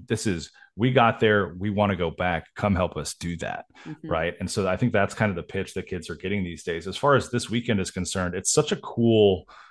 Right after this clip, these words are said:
Speaker 1: weekend because you have, over the course of two days, roughly three thousand kids come through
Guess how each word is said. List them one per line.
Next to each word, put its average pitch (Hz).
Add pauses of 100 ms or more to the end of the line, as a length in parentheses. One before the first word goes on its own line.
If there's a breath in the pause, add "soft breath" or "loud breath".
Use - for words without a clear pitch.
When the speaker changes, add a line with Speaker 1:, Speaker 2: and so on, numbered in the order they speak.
(160 loud breath)
Speaker 1:
weekend 82
because 92
you 92
have, 95 (140)
over 101
the 98
course 104
of 87
two 110
days, 85 (340 loud breath)
roughly 123
three 127
thousand 101
kids 87
come 87
through 85